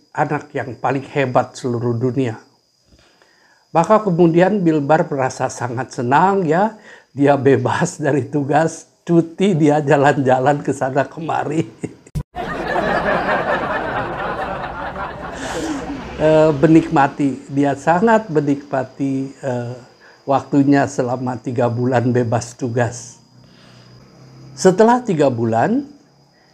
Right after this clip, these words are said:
Bilbar kembali ke istana dan raja bertanya, "Oke, sekarang waktunya udah habis,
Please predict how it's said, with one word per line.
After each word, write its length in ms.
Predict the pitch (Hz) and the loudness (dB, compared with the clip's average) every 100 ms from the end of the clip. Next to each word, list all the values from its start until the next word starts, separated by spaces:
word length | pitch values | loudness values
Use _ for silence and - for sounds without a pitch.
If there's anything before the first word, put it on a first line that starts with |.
| _ | _
Bilbar 480 | 147 160 160 190 202 | 4 6 6 4 2
kembali 480 | 147 120 123 143 139 | -2 -2 -2 -2 -4
ke 80 | 120 | -8
istana 560 | - 139 151 151 107 - _ _ - | -6 -6 -2 -4 -6 -14 _ _ -6
dan 160 | 117 120 | -2 2
raja 320 | 120 123 160 | 2 4 4
bertanya, 640 | 143 135 - 135 131 104 - _ _ _ | 4 0 -2 -2 -2 -6 -12 _ _ _
"Oke, 480 | - 175 196 131 113 | -2 2 4 2 -2
sekarang 480 | - - 156 170 165 | -10 -2 2 2 2
waktunya 400 | 160 - 143 165 | 0 0 -4 -2
udah 320 | 156 127 117 | -2 -4 -6
habis, 400 | 120 156 180 - | -2 2 0 -2